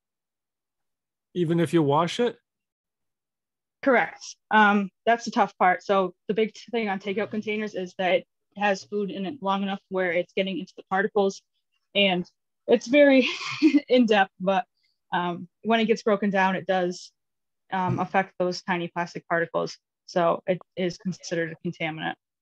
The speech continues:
Speaker 1: Oh, so any takeout container, whether you get it from a Chinese, uh, food place or Italian food place or whatever, whether it's aluminum, plastic,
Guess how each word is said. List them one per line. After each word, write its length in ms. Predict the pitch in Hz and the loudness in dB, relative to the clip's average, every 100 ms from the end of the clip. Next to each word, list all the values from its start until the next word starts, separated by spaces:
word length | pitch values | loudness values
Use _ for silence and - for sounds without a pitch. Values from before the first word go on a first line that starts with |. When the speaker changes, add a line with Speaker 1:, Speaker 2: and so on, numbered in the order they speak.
| _ - | _ -10
Speaker 1:
Oh, 400 | 156 214 151 - _ | -4 -2 -2 -6 _
so 500 | - 160 156 143 139 - | -8 -4 -2 -2 -6 -8
any 260 | 185 220 220 | -6 -4 -6
takeout 540 | - 214 214 190 147 | -4 -4 0 0 0
container, 560 | 165 147 151 147 139 120 | -2 -6 -4 -6 -4 -4
whether 220 | 139 143 | -2 -2
you 120 | 147 | -2
get 140 | 143 156 | -2 -4
it 100 | 147 | -4
from 160 | 156 | -6
a 60 | 139 | -6
Chinese, 580 | - 160 165 165 151 - - _ | -6 -6 -4 -4 -4 -8 -20 _
uh, 220 | 139 131 | -6 -6
food 340 | 123 180 170 143 | -6 -2 -2 -2
place 400 | 170 160 151 - | -2 -2 -2 -4
or 440 | 151 135 139 127 _ _ _ _ _ | -4 -2 -4 -6 _ _ _ _ _
Italian 540 | 135 - 156 165 165 151 | -10 -2 -2 0 -2 -4
food 300 | 175 165 143 | 0 0 0
place 380 | 165 160 143 156 | -2 -2 -4 -4
or 120 | 147 | -2
whatever, 580 | 143 156 160 160 131 117 | 0 -2 -2 -4 -6 -6
whether 340 | 127 127 127 | -6 -6 -6
it's 260 | 120 - 127 | -6 -8 -6
aluminum, 800 | 120 160 165 160 151 151 147 139 | -4 -2 -2 -2 -2 -4 -4 -6
plastic, 760 | 151 156 143 - 147 143 - | -4 -2 -2 -6 -6 -6 -10